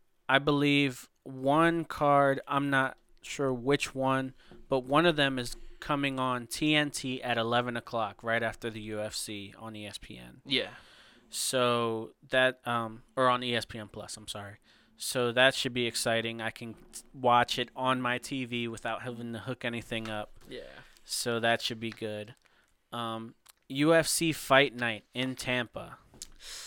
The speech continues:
Speaker 1: Michelle Waterson versus Joanna Jędrzejczyk. I don't know if you saw the news, but Joanna did let them know that she will not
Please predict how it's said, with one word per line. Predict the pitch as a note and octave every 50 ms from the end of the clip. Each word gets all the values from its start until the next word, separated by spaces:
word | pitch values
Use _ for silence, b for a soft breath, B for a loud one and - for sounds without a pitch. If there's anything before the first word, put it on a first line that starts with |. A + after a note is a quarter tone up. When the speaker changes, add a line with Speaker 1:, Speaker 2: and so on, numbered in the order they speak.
| B B B B B B B B B B B B B B B B B B - _ - - - - - - -
Speaker 1:
Michelle | - C3 C3+ C3 - - C#3 C#3 C#3+ C#3+
Waterson | C#3 C3+ C#3 C3+ C3+ C#3 - - C3+ C3 B2+ B2
versus | A#2 B2 B2+ A#2+ - - B2 A#2
Joanna | A#2 B2 B2 A#2+ A#2+ B2 B2 B2
Jędrzejczyk. | A#2+ A#2 A#2+ A#2+ A#2+ A2+ - C3 B2+ C3 B2+ - - C3+ C3+ C3 - -
I | - B2 B2
don't | B2 A#2+
know | A#2+ B2 A#2+
if | A2 - B2
you | A#2
saw | - - B2 A#2+
the | A#2 A#2 A2+
news, | A#2 B2+ C3+ D3 D#3 D#3 C#3+
but | - B2+ A#2+ A2
Joanna | A2+ A#2 A#2 A2+ A2+ A#2 B2 C3 C3+ C3+ C3+ C3 B2
did | A#2+ - - B2+ C3 B2
let | B2+ B2+ B2 - -
them | B2+ B2 A#2+ A#2+
know | A#2+ B2 B2 A#2
that | A#2 A2+ -
she | - - C3 A#2+
will | A2+ A2+ A2+
not | A2 A2+ A#2 A#2 A#2 A#2+ A#2 -